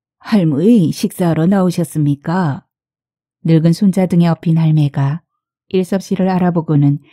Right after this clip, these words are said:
고개를 끄덕이며 환히 웃는다. 동국 씨가 어린아이 업은 듯이 가뿐하게 서서 일섭 씨에게 인사를 한다.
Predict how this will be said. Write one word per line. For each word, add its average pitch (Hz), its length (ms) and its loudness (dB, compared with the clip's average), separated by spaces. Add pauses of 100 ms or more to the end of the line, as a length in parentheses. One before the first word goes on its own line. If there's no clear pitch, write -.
(160)
고개를 143 520 -2
끄덕이며 151 800 -2 (180)
환히 139 520 -2
웃는다. 143 720 0 (1000)
동국 175 260 2
씨가 180 320 0
어린아이 175 440 2
업은 160 320 2
듯이 147 400 -2 (260)
가뿐하게 143 580 2
서서 135 540 -6 (400)
일섭 151 400 0
씨에게 156 420 0
인사를 165 400 0
한다. 139 560 -2